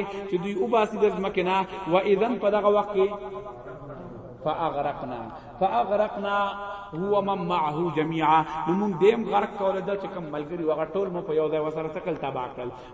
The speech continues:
ولی؟ ټوکې وکړې رسول پورې، علی حق پورې، وی: "ته جادو، جادو در باندې شوی، لیونی وي." نعوذ بالله من ذلک. نو کله، نو کله قرآن کریم اسباب د عذاب کې بندي، کله دا لاره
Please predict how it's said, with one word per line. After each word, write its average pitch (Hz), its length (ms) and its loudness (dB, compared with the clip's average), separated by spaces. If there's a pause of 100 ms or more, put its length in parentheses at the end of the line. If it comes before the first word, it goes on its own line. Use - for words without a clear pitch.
(140)
ولی؟ 269 280 8 (360)
ټوکې 262 400 6
وکړې 240 220 6 (100)
رسول 202 220 0 (120)
پورې، 175 240 0
علی 160 180 0
حق 156 120 -2 (100)
پورې، 160 120 0
وی: 151 160 -2
"ته 165 140 -4
جادو، 156 260 -2 (300)
جادو 165 260 -2
در 185 160 -4
باندې 160 240 -6
شوی، 143 300 0
لیونی 143 480 0
وي." 143 100 -8 (200)
نعوذ 156 320 -4
بالله 127 300 -4
من 113 80 -8 (100)
ذلک. 110 200 -12 (280)
نو 170 140 -2 (120)
کله، 202 180 2 (360)
نو 180 60 -2 (140)
کله 254 120 2 (120)
قرآن 214 340 2
کریم 190 300 -2 (480)
اسباب 185 420 0
د 180 40 4 (120)
عذاب 175 320 2
کې 151 160 0
بندي، 156 320 0
کله 147 140 2 (100)
دا 143 140 0
لاره 131 160 -4